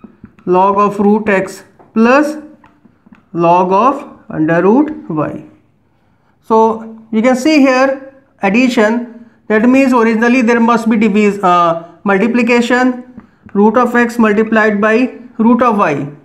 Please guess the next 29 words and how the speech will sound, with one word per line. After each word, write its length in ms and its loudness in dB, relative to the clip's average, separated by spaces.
That 160 -2
is, 120 0
when 120 0
you 80 2
simplify 580 0
for 180 -2
log, 480 -2
then 120 -2
this 160 0
multiplication 680 0
will 120 0
be 100 -2
converted 440 0
into 220 0
addition. 680 -2
So 160 0
we'll 140 2
get 160 0
log 240 2
of 140 0
under 220 0
root 180 0
x 280 0
plus 360 0
log 220 0
of 140 -2
under 240 -2
root 440 -2
y. 360 -4